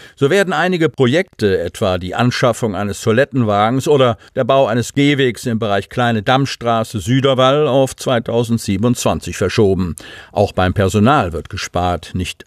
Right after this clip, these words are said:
alle Stellen werden besetzt. "Wir haben in der Stadt drei Stellen weniger als in den Jahren zuvor", sagte der Stadtdirektor und reagierte damit auf die Kritik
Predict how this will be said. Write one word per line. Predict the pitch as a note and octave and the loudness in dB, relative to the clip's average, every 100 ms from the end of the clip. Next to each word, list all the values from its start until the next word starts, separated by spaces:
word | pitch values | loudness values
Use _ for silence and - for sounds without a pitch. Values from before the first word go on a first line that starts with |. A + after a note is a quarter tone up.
| - | -2
alle | C3+ A#2 | 0 0
Stellen | - G2 E2+ E2+ | 0 0 0 -2
werden | F2 F2 | -4 -4
besetzt. | G#2+ G2+ F#2 - - - - - | -4 -2 -4 -6 -14 -16 -20 -4
"Wir | A#2+ C#3+ | 2 2
haben | E3 E3+ - - - | 4 2 -2 -8 -4
in | D3+ | 0
der | C#3+ | 2
Stadt | - C#3+ - - | 2 0 0 -2
drei | A2+ C#3 | 0 0
Stellen | - C#3+ B2+ B2 | 0 0 0 -2
weniger | C#3 D3 A#2+ G#2 | -2 2 2 2
als | F#2 - | 0 -2
in | A2+ | 0
den | A2+ | 2
Jahren | A2 G#2 | 2 0
zuvor", | - A2+ - C#3+ E2 - - _ | -2 -4 0 2 0 -6 -20 _
sagte | - F#2+ G2 | -4 -4 -4
der | F2+ | -6
Stadtdirektor | - B2 A#2+ A#2 A#2+ B2+ D#3+ D#3+ | -2 -2 2 2 0 0 2 2
und | C3+ A#2 | 2 4
reagierte | A2 G2+ A#2 A2+ | 2 4 2 2
damit | G2 A#2+ A#2+ A2 | 0 2 2 0
auf | F2+ | -4
die | - | -8
Kritik | - F2+ - C3 - | -10 -10 -2 -2 -2